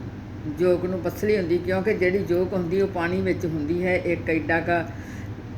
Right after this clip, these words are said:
ਗਡੋਆ ਬਣਿਆ ਹੁੰਦਾ ਹੈ ਤੇ ਉਹ ਜੋਕ ਜਿਹੜੀ ਹੁੰਦੀ ਹੈ ਉਹ ਇੱਕ ਪਾਣੀ ਵਾਂਗੂ ਭਰੀ ਹੁੰਦੀ ਹੈ ਤੇ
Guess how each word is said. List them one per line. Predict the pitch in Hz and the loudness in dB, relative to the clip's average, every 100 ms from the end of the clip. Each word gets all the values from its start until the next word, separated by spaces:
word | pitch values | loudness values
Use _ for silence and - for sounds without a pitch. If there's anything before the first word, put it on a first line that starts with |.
| - - - 156 | -10 -10 -6 -2
ਗਡੋਆ | 170 160 156 185 | 2 4 4 2
ਬਣਿਆ | 165 147 165 | 0 0 0
ਹੁੰਦਾ | 151 143 151 | 0 0 0
ਹੈ | 156 196 269 - - | 0 -4 -6 -8 -6
ਤੇ | 175 - | -4 0
ਉਹ | 196 226 208 165 147 - 143 | 4 4 4 0 -4 -8 -4
ਜੋਕ | 156 175 175 | 0 0 2
ਜਿਹੜੀ | 185 190 190 | 2 2 0
ਹੁੰਦੀ | 165 180 | 2 2
ਹੈ | 185 | 2
ਉਹ | 190 190 | 2 2
ਇੱਕ | 185 190 | 2 0
ਪਾਣੀ | 165 160 170 | -2 0 0
ਵਾਂਗੂ | 180 170 170 165 | 0 0 -2 0
ਭਰੀ | 170 135 156 | 0 0 0
ਹੁੰਦੀ | 165 135 139 131 | 0 -2 -2 -4
ਹੈ | 120 - - - - - - - - | -6 -10 -10 -10 -10 -10 -12 -8 0
ਤੇ | 156 143 120 | 2 2 0